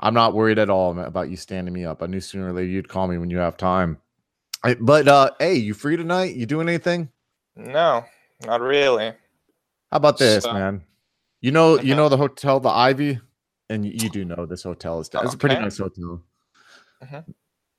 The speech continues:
Speaker 1: Uh, there's
Speaker 2: Yeah.
Speaker 1: that bar, there's that bar, the Constantine down there. Would you, you wanna meet me up there, have a couple drinks?
Speaker 2: Sounds like a good idea.
Speaker 1: How about this? Uh, do you need a ride there? I can come by and pick you up, or do you wanna meet me there? It's your call, man.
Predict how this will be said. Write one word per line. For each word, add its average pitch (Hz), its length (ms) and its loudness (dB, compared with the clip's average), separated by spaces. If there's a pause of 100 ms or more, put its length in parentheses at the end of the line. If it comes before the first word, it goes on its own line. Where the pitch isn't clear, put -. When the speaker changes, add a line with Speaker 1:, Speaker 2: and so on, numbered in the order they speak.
(220)
Speaker 1:
Uh, 127 340 4
there's 135 200 4
Speaker 2:
Yeah. 135 120 6
Speaker 1:
that 127 80 0
bar, 147 320 4
there's 131 220 0
that 127 180 2
bar, 135 300 4
the 104 80 -6
Constantine 101 720 -8 (160)
down 95 200 -6
there. 87 180 -12
Would 104 160 -10
you, 117 120 -10
you 110 140 -12
wanna 120 220 -2
meet 127 160 -4
me 123 100 0
up 127 120 0
there, 120 120 0
have 120 140 2
a 110 40 -6
couple 120 220 -6
drinks? 135 460 -6 (1500)
Speaker 2:
Sounds 139 360 2
like 110 160 4
a 113 60 -4
good 107 180 0
idea. 117 420 2 (920)
Speaker 1:
How 139 60 6
about 151 260 6
this? 131 260 4 (100)
Uh, 110 160 6
do 104 120 0
you 139 60 0
need 156 120 -2
a 139 40 -6
ride 160 220 4
there? 175 100 2
I 175 40 0
can 123 420 -6
come 131 140 -8
by 131 140 2
and 120 100 -6
pick 139 180 -4
you 135 140 0
up, 160 220 0
or 101 180 0
do 101 80 -6
you 107 100 -2
wanna 113 220 2
meet 135 120 -4
me 147 80 -6
there? 151 140 2
It's 123 140 -4
your 131 80 0
call, 123 280 4
man. 104 260 -2